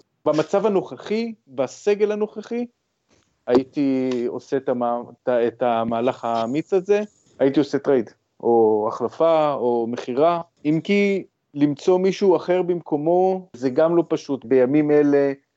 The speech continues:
ב-, של, אה, מאתיים ועשרים, אה, מיליון לשחקן.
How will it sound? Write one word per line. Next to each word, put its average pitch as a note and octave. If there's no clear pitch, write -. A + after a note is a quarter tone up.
ב-, A#2+
של, B2+
אה, A#2+
מאתיים C#3
ועשרים, C3+
אה, B2
מיליון C3+
לשחקן. B2+